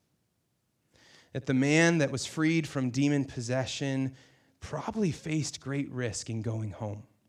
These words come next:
There was probably so many things he did not know how they were going to go, but Jesus tells him to go, and out of his trust in Jesus, he says, "I will go."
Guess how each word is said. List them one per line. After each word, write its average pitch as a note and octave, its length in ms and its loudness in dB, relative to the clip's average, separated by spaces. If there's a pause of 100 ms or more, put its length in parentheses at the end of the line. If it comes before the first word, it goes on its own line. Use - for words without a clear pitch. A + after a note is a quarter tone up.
(580)
There C#3+ 100 2
was C#3+ 140 2
probably D3+ 360 4
so F3 440 2
many F#3+ 300 4
things A#2+ 480 -2
he D#3+ 200 -2
did E3 400 2
not D3+ 280 2
know C3 280 0
how C3+ 260 -2
they B2+ 140 0
were A#2+ 140 0
going A#2 360 -2
to A#2+ 140 -6
go, A#2 360 -2 (280)
but - 160 -8
Jesus C#3+ 500 0
tells C#3 440 -6
him C3 160 -4
to A#2+ 160 -6
go, C3+ 500 -4 (320)
and A#2 140 -10
out C3 200 -6
of B2+ 120 -4
his A2+ 240 -6
trust - 640 -4
in A2+ 220 -8
Jesus, D#3+ 760 -4 (520)
he - 120 -14
says, G#2 360 -6
"I G2+ 140 -8
will G#2+ 140 -6
go." G#2 380 -8